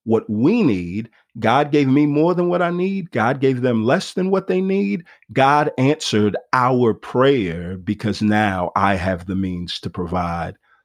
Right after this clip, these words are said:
uh, bread for them. And that's what I prayed for. I didn't just pray that God would give me what I need. I prayed that God would give us what he needed. And he gave us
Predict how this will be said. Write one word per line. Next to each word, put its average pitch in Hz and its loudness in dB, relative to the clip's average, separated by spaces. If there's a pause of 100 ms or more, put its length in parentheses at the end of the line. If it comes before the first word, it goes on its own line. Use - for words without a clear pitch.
(140)
uh, 92 -2
bread 92 0
for - -6
them. 104 2
And - -2
that's 104 -2
what 113 4
I 120 4
prayed 180 0
for. - -4
I 85 -2
didn't 127 0
just 165 0
pray 180 2
that 143 2
God 123 0
would 120 -2
give 113 0
me 139 2
what 120 0
I 139 4
need. 92 -2 (320)
I 123 2
prayed 113 2
that 101 -4
God 104 0
would 95 -8
give 104 -2
us 98 0
what 95 -4
he 107 -4
needed. 98 -6
And 107 0
he 110 0
gave 107 0 (100)
us 107 0